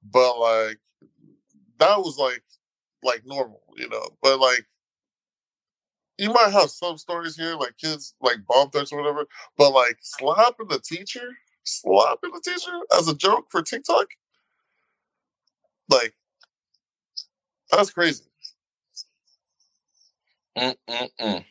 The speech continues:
Speaker 1: That's very bold.
Speaker 2: It's
Speaker 1: Very
Speaker 2: very
Speaker 1: bold.
Speaker 2: bold. Very bold.
Speaker 1: Uh, I,
Speaker 2: Some kind of way,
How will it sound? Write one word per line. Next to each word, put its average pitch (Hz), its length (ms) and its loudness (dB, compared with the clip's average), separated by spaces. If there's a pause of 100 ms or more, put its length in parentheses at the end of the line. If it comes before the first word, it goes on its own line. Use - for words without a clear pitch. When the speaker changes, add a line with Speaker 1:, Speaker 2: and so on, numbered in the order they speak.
Speaker 1:
That's 180 220 0
very 160 380 0
bold. 113 320 -10 (500)
Speaker 2:
It's 139 220 4
Speaker 1:
Very 131 200 -4
Speaker 2:
very 214 340 2
Speaker 1:
bold. - 20 -16 (260)
Speaker 2:
bold. - 60 -20 (960)
Very 233 260 4
bold. 104 340 -4
Speaker 1:
Uh, 135 160 4
I, 165 260 4
Speaker 2:
Some 185 200 -10
kind 240 100 -6 (100)
of 196 80 -8
way, 214 100 4